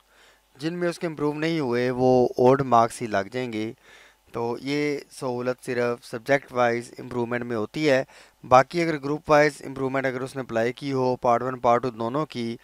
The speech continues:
और इस सूरत में अगर किसी एक सब्जेक्ट के मार्क्स भी पहले से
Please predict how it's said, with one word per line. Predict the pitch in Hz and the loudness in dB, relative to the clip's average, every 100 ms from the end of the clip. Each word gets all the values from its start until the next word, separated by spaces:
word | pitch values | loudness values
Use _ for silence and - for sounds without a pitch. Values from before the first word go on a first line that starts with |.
| - - _ _ | -18 -20 _ _
और | 120 131 139 147 | 4 6 6 4
इस | 170 - | 0 -6
सूरत | 143 139 156 | -4 -4 -6
में | 135 120 120 | -6 -6 -8
अगर | - 131 151 | -6 -6 -6
किसी | 147 151 147 - | -8 -10 -10 -8
एक | 131 151 | -4 -4
सब्जेक्ट | - 135 131 127 | -6 -8 -4 -4
के | - 131 | -6 -8
मार्क्स | 113 107 120 - | 0 0 0 -6
भी | 120 120 131 135 - _ _ _ _ _ _ _ _ _ _ _ - | -8 -4 -4 -6 -10 _ _ _ _ _ _ _ _ _ _ _ 0
पहले | 160 180 175 | 2 2 -2
से | - 131 123 | -2 -2 -2